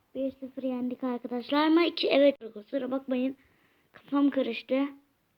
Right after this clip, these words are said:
Şimdi kırk ikileri aldık. Arkadaşlar şu anda,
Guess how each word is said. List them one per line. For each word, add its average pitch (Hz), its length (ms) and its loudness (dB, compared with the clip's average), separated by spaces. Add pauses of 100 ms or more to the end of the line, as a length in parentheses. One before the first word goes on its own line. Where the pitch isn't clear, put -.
(920)
Şimdi 254 140 -4
kırk 269 300 -2
ikileri 262 420 0
aldık. 247 440 0 (1000)
Arkadaşlar 294 460 2
şu 311 160 0
anda, 311 400 2